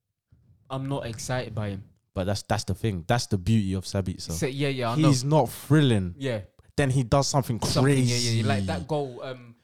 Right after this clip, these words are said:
Speaker 1: that ball he did for Liner
Speaker 2: Yeah.
Speaker 1: to score, um,
Speaker 2: Yeah.
Speaker 1: that um, volley,
Speaker 2: So,
Speaker 1: like,
Speaker 2: yeah,
Speaker 1: he's
Speaker 2: Sabitzer,
Speaker 1: gonna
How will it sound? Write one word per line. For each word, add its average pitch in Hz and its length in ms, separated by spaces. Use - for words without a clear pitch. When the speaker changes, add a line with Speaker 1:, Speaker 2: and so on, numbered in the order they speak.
Speaker 1:
that 135 300
ball 143 220
he 113 140
did 110 280
for 110 500
Liner 117 420
Speaker 2:
Yeah. 101 220
Speaker 1:
to 85 160
score, 113 520
um, 104 40
Speaker 2:
Yeah. 85 320
Speaker 1:
that - 200
um, 107 460
volley, 110 380
Speaker 2:
So, 110 180
Speaker 1:
like, 104 80
Speaker 2:
yeah, 104 80
Speaker 1:
he's 98 120
Speaker 2:
Sabitzer, 127 380
Speaker 1:
gonna 104 140